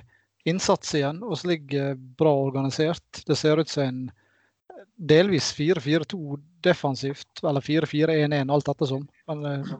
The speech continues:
vi ligger veldig flott med to firere, i hvert fall bakom spissene som jager. Eh,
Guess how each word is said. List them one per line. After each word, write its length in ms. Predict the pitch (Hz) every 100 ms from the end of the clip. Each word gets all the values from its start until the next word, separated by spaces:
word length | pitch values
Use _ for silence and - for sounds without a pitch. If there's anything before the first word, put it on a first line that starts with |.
| - -
vi 100 | 160
ligger 300 | 170 151 147 147
veldig 640 | 151 151 190 170 143 143 -
flott 420 | 160 - _ -
med 420 | 139 131 131 127 - _
to 120 | - 143
firere, 520 | 139 147 143 131 135
i 40 |
hvert 200 | 135 -
fall 160 | - 131
bakom 480 | 135 143 - 120 120 _ _ _ _ _ -
spissene 480 | - 135 160 143
som 100 | 123
jager. 280 | 131 147 165 - _ _ _ _ _ _ _ - -
Eh, 560 | 165 147 139 143 151